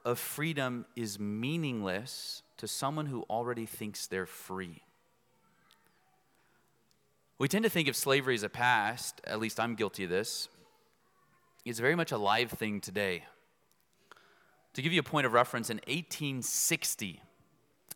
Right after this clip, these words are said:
there were four million African slaves in the U S. It's a horrible and staggering number, four million. In twenty twenty-two, last year, there were an estimated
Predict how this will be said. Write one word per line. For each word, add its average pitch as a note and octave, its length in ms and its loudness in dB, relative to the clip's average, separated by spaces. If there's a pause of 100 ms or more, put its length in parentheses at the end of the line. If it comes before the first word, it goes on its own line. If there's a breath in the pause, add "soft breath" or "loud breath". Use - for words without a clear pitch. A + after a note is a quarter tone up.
there A2 120 2
were G#2+ 100 2
four D3 680 2 (120)
million C3+ 720 -2 (140)
African A#2+ 480 -2
slaves A2+ 420 -2
in G2+ 60 -8
the G2 80 -4
U G#2 180 0
S. - 400 -8 (640 soft breath)
It's - 140 -14
a G2 40 -8
horrible C#3+ 800 0
and G#2+ 140 -10
staggering A2+ 600 -2
number, F#2+ 340 -6
four A#2+ 680 0 (420 soft breath)
million. G2 600 -6 (1700 soft breath)
In A2 120 -6
twenty C#3 300 -4
twenty-two, D3+ 480 -2
last A#2 360 2
year, A#2+ 140 0
there A2+ 120 0
were G#2+ 80 4
an G#2 120 -2
estimated A2 680 -2